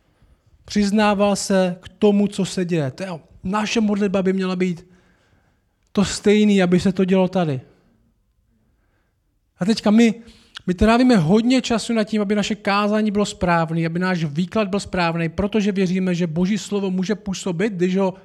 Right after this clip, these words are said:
lidi budou chápat, že má dosah, že může někoho protnout až k srdci. Ale není to vůbec o tom, kdo mluví nakonec.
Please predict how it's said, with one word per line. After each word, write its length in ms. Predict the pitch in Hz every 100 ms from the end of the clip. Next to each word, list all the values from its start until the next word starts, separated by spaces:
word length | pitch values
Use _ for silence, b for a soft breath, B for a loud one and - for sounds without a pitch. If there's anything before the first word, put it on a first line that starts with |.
| _
lidi 220 | 170 175
budou 160 | 175 185
chápat, 540 | - 185 175 185 220
že 180 | 180 180
má 300 | 175 180 202
dosah, 400 | 180 190 - 180
že 100 | 170
může 280 | 185 190 196
někoho 340 | 196 190 196 B B
protnout 500 | - 220 220 226 226
až 140 | 214 -
k 80 | -
srdci. 480 | 214 170 - 220 262 b b b b b b b _ _ _ _ _ _ _ _ _ _ _ _ _ _ _ -
Ale 160 | 240
není 180 | 254 277
to 140 | 277
vůbec 360 | 220 254 254 240
o 60 | 220
tom, 160 | 214
kdo 160 | 185 185
mluví 280 | 185 175 170
nakonec. 640 | 165 160 139 127 - -